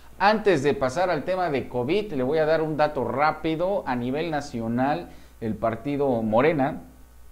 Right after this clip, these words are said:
Movimiento de Regeneración Nacional, que llevó a la presidencia a Jo-, a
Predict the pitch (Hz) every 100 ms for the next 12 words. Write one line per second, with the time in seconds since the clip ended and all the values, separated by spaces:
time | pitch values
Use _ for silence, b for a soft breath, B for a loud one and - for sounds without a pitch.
0 | - - - 107 101 104 113 110 113 107
1 | 92 95 104 101 95 98 117 110 107 123
2 | 139 127 113 90 95 98 110 104 90 87
3 | 85 92 92 104 110 110 98 87 82 -
4 | 82 82 80 80 78